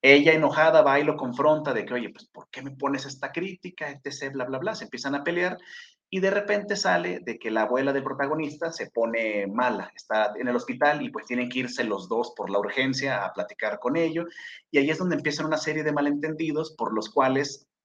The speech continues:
se da a entender que ellos son pareja, como para darle el gusto a la abuela, de que se sienta más tranquila, etcétera, y a raíz de esto es como comienza la serie.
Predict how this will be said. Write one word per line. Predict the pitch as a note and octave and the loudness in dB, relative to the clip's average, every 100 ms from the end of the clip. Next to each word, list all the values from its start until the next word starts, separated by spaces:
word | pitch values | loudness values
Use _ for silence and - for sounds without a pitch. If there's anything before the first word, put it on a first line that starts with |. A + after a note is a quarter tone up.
| _ | _
se | - - - C3+ A#2 | -16 -14 -8 2 4
da | A#2+ C#3 D3 | 6 6 4
a | |
entender | D#3 D#3+ F#3 F3 E3 E3 | 2 0 0 4 2 2
que | - A#2 | 0 0
ellos | A#2 A2+ | 0 0
son | A#2 A2+ | -2 2
pareja, | A#2+ C3+ C#3+ G#2+ - - - | 4 4 2 -4 -14 -18 -12
como | - D#3 | 0 2
para | D3 C3 | 4 4
darle | C3 C#3+ D3 | 4 2 0
el | C3 | 2
gusto | C#3 C#3 D3 | 0 0 0
a | |
la | C#3+ | 2
abuela, | E3+ F3 E3+ D#3+ | 2 4 4 2
de | A#2 | 0
que | G#2+ | -6
se | G#2+ | -8
sienta | B2 A#2+ C3 | -4 -2 -2
más | B2+ - | -4 -4
tranquila, | C3+ C3+ C3+ F#3 F#3 F3 C3 | -6 -6 -8 -4 -4 0 -2
etcétera, | A2 C#3 D3 E3 F#3 - - _ - | -2 -4 -4 -4 -8 -10 -20 _ -6
y | C#3 | 4
a | B2 | 4
raíz | A#2+ B2 D3 D3+ | 6 4 2 2
de | E3 | 2
esto | F3+ - A3 - _ | 2 -2 -6 -6 _
es | A2 - | -6 -4
como | - A2+ G#2 | -4 -4 -2
comienza | G#2+ G#2 G#2+ G#2+ F#2+ | -4 -6 -6 -2 -2
la | F2 | -2
serie. | F2+ F2 | -4 -6